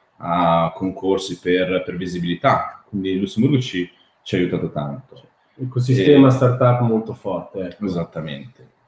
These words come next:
Speaker 1: E quella è, è, è una loro politica che adesso stanno seguendo per diventare startup nation. Eh, nel frattempo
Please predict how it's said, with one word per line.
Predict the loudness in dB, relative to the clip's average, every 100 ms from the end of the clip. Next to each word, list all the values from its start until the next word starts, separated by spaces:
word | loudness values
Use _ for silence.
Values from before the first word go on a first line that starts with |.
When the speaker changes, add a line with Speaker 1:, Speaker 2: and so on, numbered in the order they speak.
| _ _
Speaker 1:
E | -16 -14 -12 -14 -4
quella | 0 2
è, |
è, | 2 0 -2 -4 0 2 4 2 4
è | 4
una | 6
loro | 6 8 8 6 4 -4 -14 -20 -20 -20 -20 _ _ _ _
politica | 4 6 4 0 0
che |
adesso | 0 -2
stanno | -4 -2
seguendo | 2 2 2
per | 2
diventare | 0 0 0 -2
startup | -4 -6 -4
nation. | -6 -6 -8 -8 -6 -8 -10
Eh, | -6 -2 2 2
nel | 6 6 6
frattempo | 4 -2 0 0 0 -2 -4 -2 -2 -4